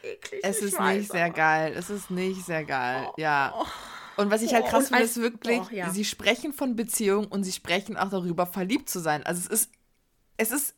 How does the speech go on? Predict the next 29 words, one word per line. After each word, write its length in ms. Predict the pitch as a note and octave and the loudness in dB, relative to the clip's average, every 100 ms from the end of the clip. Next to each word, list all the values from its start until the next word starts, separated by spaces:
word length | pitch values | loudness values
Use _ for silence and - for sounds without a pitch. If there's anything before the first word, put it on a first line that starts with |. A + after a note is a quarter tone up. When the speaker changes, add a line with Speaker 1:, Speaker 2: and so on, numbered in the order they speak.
| - | 8
Speaker 2:
offiziell. 760 | A3+ F#3+ B3 - A3+ A3 D#3+ - | 8 8 0 0 6 6 6 4
Also 180 | F#3+ F#3+ | 2 6
daran 400 | G3+ A3+ C4 A#3 | 8 10 8 0
kann 160 | A3 | 0
man 180 | G#3+ G3 | 2 2
nichts 200 | G3 B3+ | 2 4
Speaker 1:
Ja. 220 | G#3+ G#3 G3 | 8 8 8
Speaker 2:
mehr 340 | G#3 G#3+ F#3+ | 8 6 4
rütteln. 480 | G#3 A3+ F#3 F#3 F3+ - - - - | 2 4 4 2 -2 -10 -16 -12 6
Auch 160 | A3 | 6
dieses 220 | A#3 G#3 G#3+ | 6 2 6
Speaker 1:
Uh-uh. 60 | |
Speaker 2:
anfängliche, 640 | G#3+ F3+ B3 A#3 A#3 A#3+ A3+ | 6 6 6 6 4 4 4
"Ich 200 | G#3+ G#3 | 4 2
werde 220 | G#3 A3 A3 | 4 6 6
mich 220 | G#3 G#3 _ - F3 - | 2 -2 _ -20 -12 -2
emotional 580 | A3+ A#3 A3+ A3 G#3 A3+ | 2 2 2 6 8 8
darauf 320 | A3 G#3 G#3 | 8 4 4
nicht 320 | A3 B3 - | 2 0 4
einlassen." 680 | F3 G3+ G3+ F#3+ F#3+ G3+ F3+ - - - _ _ | 6 8 8 8 6 -2 -6 -8 -20 -20 _ _
Äh, 100 | F3+ - G3 - | -8 -8 -10 -2
äh, 80 | A3 | 0
nee, 480 | B3 C#4+ B3 F3+ F3 - | 2 4 6 6 2 -8
Bro, 300 | F3 G3+ F#3+ F3+ | 4 8 10 10
nee. 720 | C#3 C#3+ D#3 G3 G#3+ F3+ D#3 D3 - - - - | 8 6 6 8 8 8 4 -4 -12 -20 0 6
Und 120 | B3 | 10
Speaker 1:
Überhaupt 400 | A#3 C#4 D#4+ G#3+ | 12 12 12 8
Speaker 2:
dann 40 | |
Speaker 1:
nicht. 360 | F#3 E3+ - | 0 0 -4